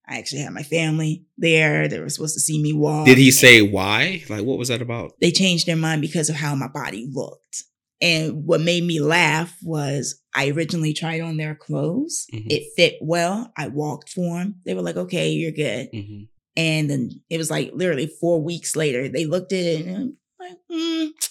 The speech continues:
Speaker 1: we decided someone else is gonna walk. That will be better fit."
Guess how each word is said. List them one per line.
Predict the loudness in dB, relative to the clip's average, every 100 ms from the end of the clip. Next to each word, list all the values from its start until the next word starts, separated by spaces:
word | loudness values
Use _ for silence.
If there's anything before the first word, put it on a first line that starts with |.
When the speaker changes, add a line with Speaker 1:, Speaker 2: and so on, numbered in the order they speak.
| _ -20 -20 -20 _ _ _ _ _ _
Speaker 1:
we | 0
decided | 2 2 2
someone | 0 -2 -2
else | -2
is | -4
gonna | -8 -10
walk. | -12 -14 -20 _ -8
That | -6
will | -6 -6
be | -8
better | -6 -6 -6
fit." | -8 -10 -10